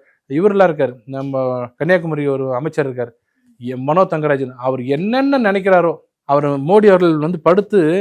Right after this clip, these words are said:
க-, சா-, கடவுளை கும்பிடுறாரு, "மூச்சு இருக்கா பாருங்க அவருக்கு" அப்படின்னு போடுறாரு. அஹ், இதை விட ஒரு கேவலமான ஒரு ந-, ஒரு, ஒரு கவர்மெண்ட் இருக்குமா? சிட்டிங் அமைச்சர், அவருக்கு பி எம் தான் ஹெட், சி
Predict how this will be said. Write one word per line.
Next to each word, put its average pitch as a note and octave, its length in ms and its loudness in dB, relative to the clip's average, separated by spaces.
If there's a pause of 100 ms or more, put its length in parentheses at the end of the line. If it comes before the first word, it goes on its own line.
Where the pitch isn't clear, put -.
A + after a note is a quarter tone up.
(320)
க-, C3 220 -6
சா-, D#3 120 0 (180)
கடவுளை F#3+ 300 2
கும்பிடுறாரு, D3+ 440 0 (300)
"மூச்சு A#3+ 220 -2
இருக்கா F#3+ 200 2
பாருங்க D#3 340 0
அவருக்கு" C3+ 280 -4
அப்படின்னு C3 260 -8
போடுறாரு. A#2 240 -10 (840)
அஹ், C3+ 160 -6 (280)
இதை G3 220 4
விட G3 160 6
ஒரு A3+ 140 6 (120)
கேவலமான G#3 580 2
ஒரு E3+ 100 -2
ந-, D#3 220 -2
ஒரு, D3 160 0
ஒரு D3 160 -2
கவர்மெண்ட் E3+ 300 0
இருக்குமா? C#3 280 -10 (300)
சிட்டிங் G#3 380 0
அமைச்சர், F3+ 340 -4 (120)
அவருக்கு G#3 300 0 (220)
பி G#3+ 160 -4
எம் G#3 220 -2
தான் B3 120 -6 (400)
ஹெட், G3 240 2 (220)
சி - 180 -6